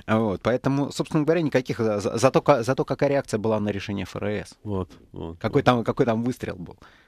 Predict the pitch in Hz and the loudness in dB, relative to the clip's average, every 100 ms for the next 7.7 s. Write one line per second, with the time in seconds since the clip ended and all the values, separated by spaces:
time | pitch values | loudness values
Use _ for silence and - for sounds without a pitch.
0 | _ _ _ - 98 90 76 98 101 117 | _ _ _ -6 -4 -4 -6 -4 -2 0
1 | 131 123 120 113 107 110 107 107 110 113 | 0 -2 -2 -4 -2 -2 0 0 -2 -4
2 | - - 135 - 131 143 156 127 117 113 | -8 -2 -2 0 -2 0 0 -2 -4 -2
3 | 113 - 131 - 123 120 110 - 127 127 | -6 -2 -2 0 -2 -2 -4 -6 -6 -2
4 | 185 185 123 175 151 160 190 165 - 131 | 0 4 6 6 6 4 4 4 4 4
5 | 101 95 123 143 180 151 120 104 104 160 | 4 2 0 2 4 4 2 0 0 2
6 | 175 104 113 123 110 98 - 76 78 _ | 4 4 2 0 0 -2 -8 -10 -10 _
7 | _ _ _ - 123 117 101 | _ _ _ -4 -2 -2 -4